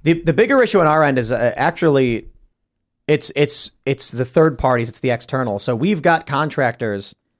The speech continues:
and what I'm learning is basically it's like, "Oh, yeah, we were gonna come in, but in order to do that, we have to have this guy from this government agency, we have to have this guy from this agency, we have to have this, uh, um,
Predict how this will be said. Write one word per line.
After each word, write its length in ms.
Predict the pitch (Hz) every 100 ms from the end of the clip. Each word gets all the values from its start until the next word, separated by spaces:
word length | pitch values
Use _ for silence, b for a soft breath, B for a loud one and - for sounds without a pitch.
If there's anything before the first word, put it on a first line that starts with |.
| _ _ _
and 600 | 135 135 131 127 123 117 - _ _ _
what 180 | 139 139
I'm 140 | 139 143
learning 320 | 143 104 135 _ _ _
is 140 | 127 117
basically 280 | 151 -
it's 80 | 147
like, 120 | 143 -
"Oh, 120 | 180
yeah, 160 | 165 147
we 120 | 147
were 80 | 160
gonna 160 | 165
come 160 | 160 127
in, 220 | 120 139 _ _ _
but 200 | 110 131
in 100 | 131
order 220 | 131 156 160
to 60 |
do 60 | 139
that, 180 | 139 131
we 100 | 127
have 120 | 127
to 60 | 123
have 200 | 123 101
this 180 | 143 -
guy 220 | 131 117
from 180 | 120 117
this 120 | 107
government 280 | 135 143 147
agency, 340 | 135 139 151
we 40 |
have 80 | 135
to 60 | 123
have 60 |
this 140 | 120 -
guy 160 | 127
from 160 | 117 113
this 160 | 139 127
agency, 600 | 135 143 127 151 143 b b b _
we 60 | 135
have 80 | 131
to 80 |
have 160 | 135 110
this, 320 | 147 147 - - _ 139
uh, 40 | 127
um, 440 | 117 117 110 101